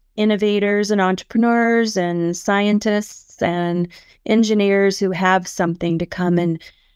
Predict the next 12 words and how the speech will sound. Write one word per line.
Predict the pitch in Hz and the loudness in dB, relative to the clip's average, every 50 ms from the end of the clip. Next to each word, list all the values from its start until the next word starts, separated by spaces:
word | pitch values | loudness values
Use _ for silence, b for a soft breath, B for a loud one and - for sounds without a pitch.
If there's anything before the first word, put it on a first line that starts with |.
| B _ - | B _ -4
present | - 185 180 165 - 196 190 196 196 175 170 180 - - _ - - _ _ _ | 0 0 0 2 2 2 2 2 2 0 0 -2 -4 -6 _ -18 -20 _ _ _
to | - - - 202 190 185 - - | -10 -2 2 2 2 2 2 2
our | - 170 170 165 165 165 160 151 - - _ _ _ _ | 0 2 2 2 2 2 0 -2 -4 -10 _ _ _ _
network | 196 185 190 208 202 - - 175 170 165 170 180 175 _ - - - _ _ _ - | 0 2 2 2 2 2 0 0 0 0 -2 -4 -6 _ -16 -18 -18 _ _ _ -4
of | 175 175 185 | -2 0 0
advisors | 180 180 - 185 175 175 180 180 185 208 208 214 208 208 | -2 0 0 2 2 2 2 2 0 2 0 0 0 0
and | 196 175 | -2 -2
investors | 170 170 175 160 175 170 180 185 - - - 220 220 220 226 220 220 214 - - | -2 -2 -2 0 0 0 0 -2 -4 -2 -2 0 2 2 2 0 0 -2 -4 -6
and | - 175 170 165 165 165 165 180 175 175 180 175 | -4 -4 -4 -2 -2 -2 -2 -2 -4 -4 -6 -4
mentors | 180 180 185 190 202 196 - - 214 214 214 220 220 220 220 226 214 - - | -2 0 0 0 0 -2 -2 -2 0 0 2 2 2 2 0 0 -2 -4 -6
and | - - 175 180 175 170 165 165 170 - - | -4 -2 0 0 0 -2 -2 -4 -6 -2 0
experts | 190 196 196 - - - - 220 226 233 226 - - - - - | 0 0 0 -6 -8 -2 0 0 0 0 -2 -4 -6 -16 -20 -20